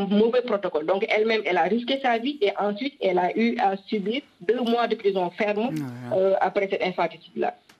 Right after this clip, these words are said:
Speaker 2: Oui, puis certains médecins n'hésitent pas à faire valoir leur clause de conscience. Est-ce que vous pouvez nous
Speaker 1: Mhm.
Speaker 2: expliquer de quoi il s'agit ?
Speaker 1: Alors, c'est quoi la clause de conscience ? La clause de conscience, c'est un peu, euh, euh, un instrument juridique qui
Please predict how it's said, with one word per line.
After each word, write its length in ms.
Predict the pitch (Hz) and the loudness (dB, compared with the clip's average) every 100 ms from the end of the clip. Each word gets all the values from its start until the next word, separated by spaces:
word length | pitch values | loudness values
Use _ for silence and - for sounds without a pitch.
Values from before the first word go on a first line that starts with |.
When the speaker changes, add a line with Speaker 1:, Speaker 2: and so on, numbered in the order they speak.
| _ _ - - 240 | _ _ -16 -12 -2
Speaker 2:
Oui, 120 | 202 269 | 0 0
puis 120 | 214 | 0
certains 360 | 247 214 240 | -2 0 0
médecins 480 | 214 190 - 269 277 | 0 0 0 2 2
n'hésitent 300 | 214 180 170 | 2 -2 -4
pas 120 | - 240 | -2 -2
à 60 | |
faire 180 | - 160 | -2 -4
valoir 560 | 156 165 180 208 233 160 | -2 -2 0 -2 0 -2
leur 240 | 131 127 | -2 -4
clause 280 | - 247 240 | -2 0 0
de 100 | 180 | 0
conscience. 600 | 165 170 160 - 269 330 | -2 -2 -4 -2 -4 -2
Est-ce 300 | 196 151 151 | -2 0 0
que 80 | - | -2
vous 60 | 214 | -4
pouvez 160 | 208 214 | 0 0
nous 100 | 185 | 0
Speaker 1:
Mhm. 60 | |
Speaker 2:
expliquer 340 | 170 151 190 180 | -2 -4 -4 -2
de 80 | 175 | -2
quoi 160 | 180 | 0
il 60 | 160 | 0
s'agit ? 440 | 170 156 156 170 - _ _ | 0 -2 -4 -6 -8 _ _
Speaker 1:
Alors, 280 | 185 202 190 | 0 2 2
c'est 120 | 196 240 | 0 0
quoi 160 | 269 | 0
la 160 | 254 240 | 0 0
clause 240 | 240 233 | 0 2
de 100 | 202 | 0
conscience ? 460 | 202 196 185 175 180 | 0 0 0 -2 0
La 160 | 180 196 | 2 2
clause 220 | 247 262 | 2 0
de 100 | 233 | 0
conscience, 520 | 226 220 208 214 302 - | 0 -2 0 0 -2 -2
c'est 400 | - 202 202 196 - _ - | 2 6 6 4 -2 _ -2
un 280 | 226 254 233 | 2 2 2
peu, 340 | 240 254 302 - _ _ - | 4 4 2 -6 _ _ -2
euh, 380 | - 214 220 214 - | 2 4 4 2 0
euh, 120 | 185 - | 0 2
un 200 | 214 214 | 2 4
instrument 360 | 233 233 240 226 | 4 2 2 2
juridique 380 | 208 196 240 240 | 2 2 0 2
qui 140 | 202 | 0